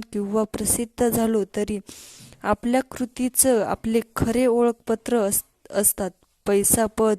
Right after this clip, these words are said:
मान, सन्मान हे तात्पुरते असतात, पण केलेले कर्म कायमचेच असतात.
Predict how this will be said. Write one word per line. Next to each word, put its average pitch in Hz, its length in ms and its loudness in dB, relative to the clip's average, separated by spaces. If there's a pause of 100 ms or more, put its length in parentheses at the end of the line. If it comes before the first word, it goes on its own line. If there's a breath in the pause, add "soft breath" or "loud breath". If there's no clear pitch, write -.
मान, 208 420 -2
सन्मान 208 500 -2 (440 loud breath)
हे 233 100 4 (120)
तात्पुरते 233 640 0
असतात, 220 360 0 (160)
पण 208 140 -2 (120)
केलेले 226 440 2
कर्म 240 460 0 (120)
कायमचेच 202 640 -2
असतात. 196 380 0